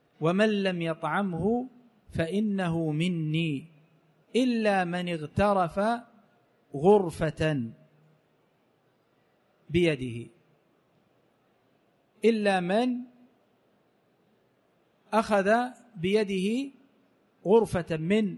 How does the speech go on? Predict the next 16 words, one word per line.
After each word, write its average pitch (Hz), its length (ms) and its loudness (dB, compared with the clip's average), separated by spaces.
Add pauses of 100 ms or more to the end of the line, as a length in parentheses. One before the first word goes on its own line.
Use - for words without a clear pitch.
(120)
الماء، 196 640 0 (1000)
والمقصود 208 600 2
يعني 175 380 -4
ال-، 165 160 -6
ال-، 160 320 -10 (260)
الغرفة 170 500 -2
هنا 196 440 -2 (520)
طبعًا 180 380 -2
أيضًا 190 220 -2
قراءة 180 460 0
بالضم 190 540 0
وقراءة 190 500 -2
بالفتح، 196 580 -2 (760)
فبالفتح 220 680 0
بمعنى 202 720 0 (1300)
المرة 220 640 0